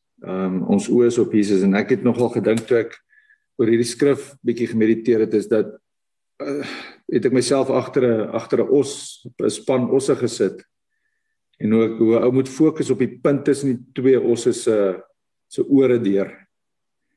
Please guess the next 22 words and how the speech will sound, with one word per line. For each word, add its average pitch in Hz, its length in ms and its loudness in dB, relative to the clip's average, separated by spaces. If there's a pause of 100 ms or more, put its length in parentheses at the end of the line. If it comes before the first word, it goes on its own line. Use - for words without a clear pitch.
(180)
En, 104 260 -2
ehm, 98 480 0 (400)
en 110 160 4
net 131 200 2
'n - 160 -4
punt 170 240 2
kry 127 260 2
waarna 117 340 2
toe 127 160 0
ou 117 200 2
kan 110 160 -2
werk 104 380 -4 (320)
en, 98 380 -4
en, 98 260 -2
en 110 200 4
reguit 117 460 0
ploeg. 95 200 0 (1000)
Want 101 120 -2
hy 120 80 4
sê 156 280 2
daar, 120 380 0
ehm, 113 360 -4